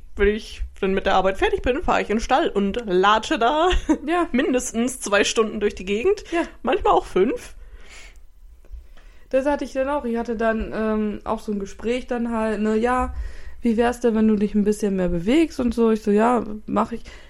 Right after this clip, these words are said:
Speaker 2: mach ich ja. Ich, ich mein, ich bin ja jetzt nicht so, dass ich nach Hause komme, mich hinlege und,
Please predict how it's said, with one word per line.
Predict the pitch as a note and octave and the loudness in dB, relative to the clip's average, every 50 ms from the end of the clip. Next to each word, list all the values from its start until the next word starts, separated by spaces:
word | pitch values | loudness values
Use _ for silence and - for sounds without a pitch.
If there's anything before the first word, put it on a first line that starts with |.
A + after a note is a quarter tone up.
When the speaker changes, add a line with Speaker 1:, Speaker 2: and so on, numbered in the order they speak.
| - - - - | -20 -20 -12 -6
Speaker 2:
mach | E3 F3+ F#3+ | -4 -2 -2
ich | C4 C#4 - | -2 0 0
ja. | B3+ A3+ G3+ | 2 2 2
Ich, | G3+ - - | 2 0 -2
ich | - E3 - - - | -6 -6 -6 -6 -4
mein, | F#3+ G3 G3 F#3+ | -2 -2 -2 -2
ich | F#3 F3+ | -4 -2
bin | - G3+ G#3 | 0 0 2
ja | G#3 G3+ | 2 2
jetzt | G3 G3 G3 F#3 F#3 - | 2 2 0 -2 -2 -4
nicht | G3 G3 F3+ | -4 -4 -2
so, | - G3+ | -2 -2
dass | - F#3+ F#3+ - | 0 -2 -2 -2
ich | F3 | -4
nach | F3+ F#3+ F#3 | -4 -2 0
Hause | F#3 F#3 F3+ F#3 F3+ | 0 0 -2 -2 -2
komme, | - G3+ F#3+ | -2 -2 -2
mich | F#3 F3+ - | -2 -2 -4
hinlege | G3 F#3+ F3+ E3+ E3 F3 | -4 -2 -2 -2 -2 -2
und, | F3+ F3 E3 | -4 -4 -4